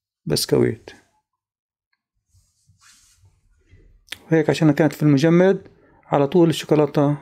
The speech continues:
فورا تنشف، يعني بتجف. وهيك جاهزة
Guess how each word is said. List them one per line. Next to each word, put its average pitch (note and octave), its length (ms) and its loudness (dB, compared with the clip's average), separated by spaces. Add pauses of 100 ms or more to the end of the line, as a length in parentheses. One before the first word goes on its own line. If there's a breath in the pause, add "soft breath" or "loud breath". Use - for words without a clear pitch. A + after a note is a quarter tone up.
فورا C#3 460 0 (840)
تنشف، - 640 -2
يعني A#2 360 -10 (1500 soft breath)
بتجف. B2+ 500 -6 (2750)
وهيك E3+ 200 0
جاهزة C3+ 500 -2